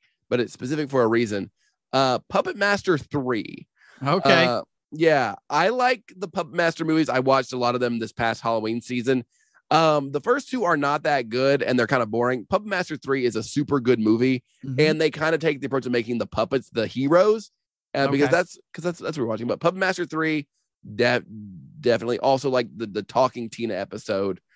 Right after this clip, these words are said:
Speaker 1: from Twilight Zone.
Speaker 2: Yeah. Uh, I would say the movie Dead Silence.
Speaker 1: Okay,
Speaker 2: The,
Speaker 1: that,
Speaker 2: uh,
Speaker 1: that's a fun one.
Speaker 2: ventriloquist movie.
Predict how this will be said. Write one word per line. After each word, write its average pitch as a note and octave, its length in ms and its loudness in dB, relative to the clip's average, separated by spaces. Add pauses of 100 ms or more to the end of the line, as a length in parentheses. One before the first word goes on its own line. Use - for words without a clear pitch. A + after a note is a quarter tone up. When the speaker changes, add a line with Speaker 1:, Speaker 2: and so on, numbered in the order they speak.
(200)
Speaker 1:
from G#2 400 0
Twilight - 340 -6
Zone. - 280 -10 (160)
Speaker 2:
Yeah. C3 300 -6 (260)
Uh, D3 260 -2
I C#3+ 100 2
would D3+ 160 0
say D#3 360 0
the C#3 120 -4
movie C#3+ 280 -2
Dead C#3+ 260 -2
Silence. F3 920 -4 (500)
Speaker 1:
Okay, G3 500 4
Speaker 2:
The, C3+ 40 -4
Speaker 1:
that, C3+ 140 2
Speaker 2:
uh, A#2+ 40 -4
Speaker 1:
that's A#2 280 -4
a - 20 -10
fun D#3 120 -2
one. D#3 60 2
Speaker 2:
ventriloquist F3 460 -2
movie. E3 500 -2